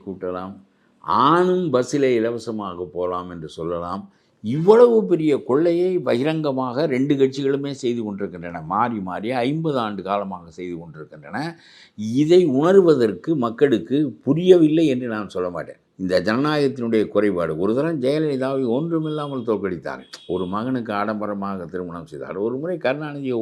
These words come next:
ஒரே ஒரு ஆள் வெற்றி பெற வைத்தார்கள், எல்லாம் கோபம் கொண்டார்கள். ஆனால் இந்த முறையை தவிர ஒரு பெரிய கட்சியாக இருந்தால் மட்டுமே ஜனநாயகத்தில் செயல்பட முடியும் என்ற நிலை இருக்கிற போது, இந்த ரெண்டு பெரிய கட்சிகளுக்கும் இணையாக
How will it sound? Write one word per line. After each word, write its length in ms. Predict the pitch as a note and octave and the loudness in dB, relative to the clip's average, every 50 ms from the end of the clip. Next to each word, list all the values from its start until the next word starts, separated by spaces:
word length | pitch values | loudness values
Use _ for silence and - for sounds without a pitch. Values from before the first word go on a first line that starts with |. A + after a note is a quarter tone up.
| A#2 | 0
ஒரே 160 | C3 D3 D#3+ D#3+ D3 | 0 0 0 -2 -2
ஒரு 120 | C3 A#2 A2+ | -4 -2 -2
ஆள் 160 | A2+ A2 G#2 | -2 -2 -4
வெற்றி 200 | F#2+ F2+ F#2+ G2 F2+ | -4 -6 -6 -6 -6
பெற 100 | E2+ E2 E2 | -6 -6 -6
வைத்தார்கள், 460 | E2 D#2 - D#2 D2+ D2+ D2+ E2+ - - | -8 -10 -10 -12 -14 -12 -10 -10 -10 -8
எல்லாம் 240 | C#3+ E3+ F3 - - | -8 -10 -10 -6 -4
கோபம் 320 | D#3 F3 F3+ E3+ D#3+ C3 A#2 | -2 0 0 -2 -2 -4 -8
கொண்டார்கள். 400 | G#2 - D#2+ E2 D2 D2 - _ _ _ _ _ - - - _ _ - F#2 | -6 -6 -6 -8 -8 -12 -16 _ _ _ _ _ -20 -20 -20 _ _ -2 -2
ஆனால் 320 | A2+ B2 C#3+ E3+ F#3+ F#3+ - - _ _ _ _ _ _ | -2 -2 -2 -4 -4 -6 -8 -12 _ _ _ _ _ _
இந்த 340 | - A#2+ B2 C#3 D3+ D3+ D3+ C#3+ C#3 B2 | -2 0 2 2 4 6 4 4 6 4
முறையை 340 | B2+ D3 E3 F3+ F#3 F3+ D#3+ C3+ A2+ - | 4 6 8 8 8 8 6 6 4 2
தவிர 220 | F#2+ F2+ F2+ G#2 A#2+ B2+ | 0 2 2 2 2 2
ஒரு 160 | C3 B2 A2 G2 - | 2 2 2 4 4
பெரிய 240 | B2+ D3 E3+ F3+ F#3+ D#3+ - | 4 4 6 4 2 4 4
கட்சியாக 480 | C3 B2+ B2+ - C#3+ C#3+ C#3 C3+ B2+ A2+ G#2+ A2 | 2 2 2 -2 -2 -2 -2 -2 -4 -4 -4 -4
இருந்தால் 360 | A#2+ B2+ B2+ B2 B2+ A#2+ A2+ A2+ A2 | -2 -2 0 2 2 2 2 0 -2
மட்டுமே 320 | G#2 F#2+ A#2+ B2+ D3+ E3 D#3+ C3 A#2 | -2 -2 -4 -4 -2 -4 -2 -2 -2
ஜனநாயகத்தில் 680 | A2+ A#2+ B2 B2 A#2+ A#2 A2+ G#2+ G#2 G2 G#2 A#2+ B2+ A#2+ - | -2 -2 -2 -2 -4 -2 -2 -2 -2 -2 -4 -8 -8 -6 -4
செயல்பட 340 | - A#2+ B2 A#2 A2+ A2+ A2 | -2 -2 -2 -2 -2 -4 -4
முடியும் 360 | G#2+ G2 G2+ A2+ A#2 A2+ G#2 G2 | -4 -4 -4 -4 -4 -4 -6 -6
என்ற 120 | F2+ F2 F2+ E2+ | -6 -8 -8 -6
நிலை 160 | F#2 G2+ A2 G#2+ F#2+ | -4 -2 0 0 0
இருக்கிற 240 | E2+ F2 D#2 E2 D#2+ D#2 | -2 -4 -8 -8 -8 -8
போது, 280 | D2+ D#2+ D#2+ D#2 G2 A#2 C#3 D3 C3 C#3 - - - _ _ - | -8 -8 -6 0 4 6 6 6 4 2 -6 -12 -20 _ _ -4
இந்த 120 | A#2+ B2+ B2+ A#2 A#2 | 4 4 6 6 6
ரெண்டு 240 | B2+ D#3 F3 F3+ F#3 E3+ C#3 | 4 4 6 6 6 6 6
பெரிய 220 | C#3+ D3+ E3 F3 D#3+ C#3+ | 2 4 4 4 4 2
கட்சிகளுக்கும் 640 | C#3+ C3 - C3 A#2+ A#2+ B2 A#2+ B2 C#3+ C#3+ B2 G#2+ A2 | -2 -4 -6 -6 -6 -4 -6 -6 -6 -10 -8 -6 -4 -2
இணையாக 440 | B2 C3+ C#3+ C#3+ D3 D3+ D3+ D3+ | -2 -2 -2 -2 -2 -2 -2 -2